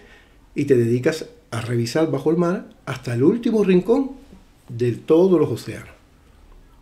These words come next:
Una vez que termines de revisar hasta el último rincón, metro por metro, de todos los océanos, y no encuentres la Atlántida, entonces podrás decir, "No, no, la Atlántida no está bajo el mar, de ninguna manera".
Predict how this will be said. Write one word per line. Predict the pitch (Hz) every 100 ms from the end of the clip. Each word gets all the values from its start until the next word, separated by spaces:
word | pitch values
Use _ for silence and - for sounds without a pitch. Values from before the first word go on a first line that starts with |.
| _ _ _ _ _ _ _ _ -
Una | 131
vez | 151 165
que | 190
termines | 180 185 208
de | 208
revisar | 185 180 180 180
hasta | 143 139
el | 135
último | 175 190 202
rincón, | 190 185 185 196 208 208
metro | 123 143 160 185
por | 180 180
metro, | 180 - 120
de | 110
todos | 131 151 160
los | 156
océanos, | 156 175 165 120 113 -
y | 135
no |
encuentres | 135 139 139 143 143 156 165
la |
Atlántida, | 170 180 214 202 185 208 - - - - - - -
entonces | 107 107 120
podrás | 113 120
decir, | 123 120 131 180 - _ _ -
"No, | 123 135
no, | 170
la | 135
Atlántida | 104 117 110 90
no | 156
está | 117 127
bajo | 123
el | 117
mar, | 120 185
de | 110
ninguna | 104 117 143
manera". | 127 135 -